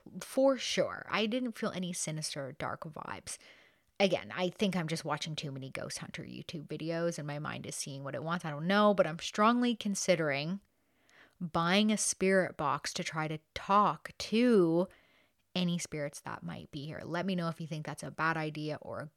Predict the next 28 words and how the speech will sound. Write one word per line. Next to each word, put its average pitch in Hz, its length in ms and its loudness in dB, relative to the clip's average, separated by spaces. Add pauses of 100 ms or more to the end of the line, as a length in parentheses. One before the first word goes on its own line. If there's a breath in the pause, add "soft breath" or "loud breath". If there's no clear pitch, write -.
good 147 180 -4
idea. 95 520 -10 (360 loud breath)
I 180 100 0
also 208 260 0
wanna 202 220 -2
take 170 300 -8
it - 160 -12 (220)
to 160 200 -6
a 156 60 -4
nearby 151 400 -6
cemetery. 180 920 -6 (180)
I 202 80 4
don't 233 140 8
know. 165 180 6
I 170 60 -4
think 233 240 0
I'm 254 120 4
getting, 226 380 4 (160)
I'm 196 140 -2
getting, 196 380 0
uh, 165 500 -2
I'm 175 140 -8
getting 180 240 0
out 165 100 0
of 160 60 -2
my 151 100 -6
depth 156 360 -4
here, 226 340 4